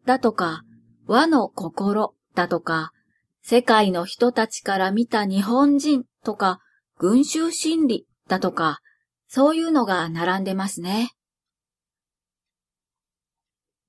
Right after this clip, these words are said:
次に、みんなと一緒がまで入力すると、みんなと一緒が嫌だとか、みんなと一緒が苦手とか出てくるんです。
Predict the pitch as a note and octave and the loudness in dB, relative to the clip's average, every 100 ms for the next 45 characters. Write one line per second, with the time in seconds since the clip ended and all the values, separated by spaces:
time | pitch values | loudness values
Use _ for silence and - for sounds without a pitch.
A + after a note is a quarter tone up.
0 | _ - A3+ B3+ D#4+ F4+ B3+ G3 F3+ _ | _ -6 2 2 2 2 2 2 -6 _
1 | _ _ _ _ - A3 D#4 E4+ D#4+ E4 | _ _ _ _ 2 4 6 4 2 2
2 | E4 G#3 - G#3 A3 - - A#3+ G#3+ - | 2 0 0 -2 -4 -6 -2 2 2 2
3 | A#3+ D#4+ - _ _ _ _ - G#3 F#3+ | 4 4 4 _ _ _ _ 0 2 2
4 | F#3 F3 G3 G3+ A#3+ - - G3 F#3+ G3 | 0 0 2 2 0 -4 -8 -6 -4 -2
5 | F#3+ F#3+ _ _ _ _ _ _ _ _ | -2 -4 _ _ _ _ _ _ _ _
6 | _ G3 B3 D4 D#4 D#4+ D#4+ G#3+ G#3 G#3+ | _ 2 6 6 6 4 4 4 2 -2
7 | - A#3+ A#3+ A3+ - A3 C#4 B3 - _ | 2 2 4 0 2 2 4 2 -2 _
8 | _ _ F#3+ F#3 E3+ D#3 - _ _ _ | _ _ -4 -2 -2 -4 -10 _ _ _
9 | - G#3 C4+ C#4+ C#4+ C#4+ F3+ F3+ - G#3 | 0 6 8 8 6 4 2 0 -2 -2
10 | G#3 F#3+ D#3+ F#3 G#3 C#4 - D#4 - _ | 0 0 -2 0 2 0 0 -6 -8 _
11 | _ - - F#3 G3 G3+ G#3 F#3+ F3+ E3+ | _ -2 0 0 0 -2 -2 -2 -4 -4
12 | E3 D#3+ - | -6 -10 -18